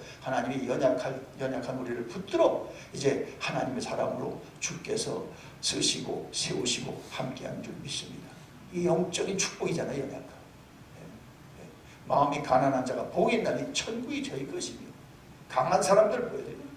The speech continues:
예. 하나님이 없는 사람들이에요. 예, 힘센 사람 보세요.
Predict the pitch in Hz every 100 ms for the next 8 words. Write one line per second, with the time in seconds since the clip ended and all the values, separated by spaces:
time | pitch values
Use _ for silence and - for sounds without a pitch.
0 | - - - - - - - 185 254 -
1 | 156 165 160 143 123 - - - - -
2 | - - - - - 147 - 226 247 208
3 | 185 170 175 180 - 214